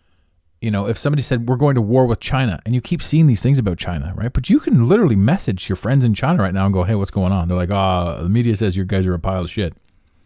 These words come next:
You know? So at no point will I, or anyone with any,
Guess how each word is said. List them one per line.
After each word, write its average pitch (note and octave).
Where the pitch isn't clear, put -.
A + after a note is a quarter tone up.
You G2+
know? F#2+
So C3
at C3
no D#3
point C#3
will A#2
I, A#2+
or -
anyone G#2+
with F#2+
any, F2+